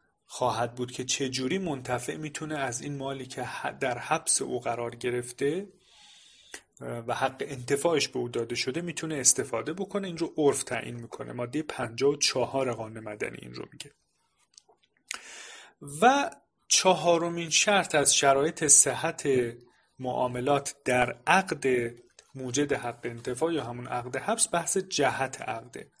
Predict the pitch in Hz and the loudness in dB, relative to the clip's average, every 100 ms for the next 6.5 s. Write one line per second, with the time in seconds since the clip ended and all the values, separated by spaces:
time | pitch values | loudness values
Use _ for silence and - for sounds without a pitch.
0 | _ _ - - - - 269 262 202 226 | _ _ -20 -20 -20 -6 0 2 2 2
1 | 226 185 175 170 202 208 170 151 147 147 | 0 0 2 2 -2 -2 0 0 -2 2
2 | 143 196 196 - 156 180 185 - 151 156 | 4 4 2 0 0 0 -4 0 2 2
3 | 180 147 131 135 131 139 147 151 143 160 | -2 -2 -4 -6 -2 2 2 0 -4 -2
4 | 147 147 135 135 135 160 175 160 143 131 | 0 0 0 -2 0 0 0 -2 -2 -6
5 | - 139 131 139 123 135 131 147 - 143 | -4 -4 4 6 6 2 0 -2 0 4
6 | 165 190 190 220 | 4 2 0 -2